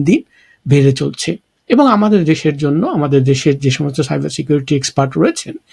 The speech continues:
কিংবা উদয়মান সাইবার সিকিউরিটি স্পেশালিস্ট যারা কাজ করতে চান তাদের জন্য একটা রিমোট জবে আয় করার বড় সুবিধা রয়েছে। রিমোট কাজ বা ফ্রিল্যান্সিং এ যদি আপনার আগ্রহ থাকে এবং সেটা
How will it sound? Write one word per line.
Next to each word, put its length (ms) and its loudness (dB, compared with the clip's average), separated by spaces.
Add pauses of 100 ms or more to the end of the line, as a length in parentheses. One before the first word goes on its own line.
(180)
কিংবা 220 2 (280)
উদয়মান 540 2 (120)
সাইবার 340 0
সিকিউরিটি 360 -2 (100)
স্পেশালিস্ট 600 0 (580)
যারা 260 2 (220)
কাজ 220 -4
করতে 300 0 (100)
চান 140 -4 (240)
তাদের 360 0 (120)
জন্য 200 0 (280)
একটা 260 -2 (360)
রিমোট 340 4 (140)
জবে 340 0 (540)
আয় 260 -2
করার 280 0 (260)
বড় 220 4 (420)
সুবিধা 360 2
রয়েছে। 360 -2 (580)
রিমোট 400 0 (140)
কাজ 220 0 (200)
বা 120 2
ফ্রিল্যান্সিং 720 2 (120)
এ 20 4 (140)
যদি 220 2 (120)
আপনার 280 -2 (200)
আগ্রহ 280 -4 (140)
থাকে 240 0 (140)
এবং 220 2 (140)
সেটা 200 -2